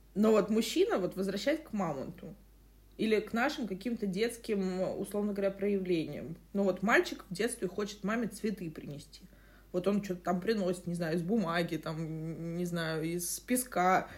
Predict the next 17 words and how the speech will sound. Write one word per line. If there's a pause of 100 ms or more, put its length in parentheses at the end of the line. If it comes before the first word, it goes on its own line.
(400)
просто
сорванной
у
соседа. (300)
Ну,
то
есть
как
бы,
как
будто
бы
он
хочет, (440)
у
мужчины
есть